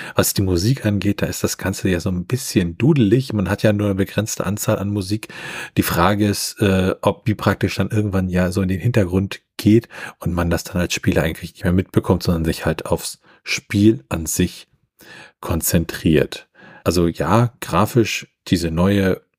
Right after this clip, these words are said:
Perspektive, um da so ein bisschen Dreidimensionalität, Räumlichkeit hineinzubringen und das so ein bisschen ergänzt durch Musik, damit es nicht ganz still ist. Aber es dient halt alles dazu, ja, das eigentliche Spiel, die Simulation ja darzustellen.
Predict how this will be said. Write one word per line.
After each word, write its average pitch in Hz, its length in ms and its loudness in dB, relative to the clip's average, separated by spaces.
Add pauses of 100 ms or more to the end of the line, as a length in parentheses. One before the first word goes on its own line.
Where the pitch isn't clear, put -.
(160)
Perspektive, 127 720 2
um 98 160 -4
da 90 100 -2
so 85 80 -4
ein 82 80 -4
bisschen 80 440 -4
Dreidimensionalität, 101 1200 0
Räumlichkeit 117 460 0
hineinzubringen 110 720 0 (500)
und 92 160 0
das 95 140 2
so 101 100 0
ein 82 60 0
bisschen - 260 -2
ergänzt 87 340 -2
durch - 140 0
Musik, 87 300 0
damit 80 200 0
es - 60 -12
nicht 80 140 -4
ganz 98 440 0
still - 600 0
ist. - 420 2 (340)
Aber 98 180 4
es - 160 -4
dient 104 260 0
halt 92 160 0
alles 98 280 2
dazu, 98 400 0
ja, 85 200 0
das - 240 -4
eigentliche 90 420 -2
Spiel, 92 260 0
die 87 120 0
Simulation 85 640 0
ja 82 100 -2
darzustellen. 90 720 0